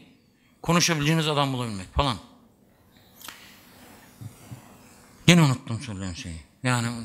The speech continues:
çağrışım, çağrışım. Altmışlara kadar Hars kavramı kullanılıyormuş.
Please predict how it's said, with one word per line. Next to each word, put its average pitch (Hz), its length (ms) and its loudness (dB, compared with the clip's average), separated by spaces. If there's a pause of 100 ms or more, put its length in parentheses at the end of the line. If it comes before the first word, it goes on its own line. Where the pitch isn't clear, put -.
çağrışım, 139 500 -2
çağrışım. 131 460 -6 (2750)
Altmışlara 202 600 4
kadar 220 260 4 (1300)
Hars - 400 6
kavramı 175 520 4
kullanılıyormuş. 131 720 2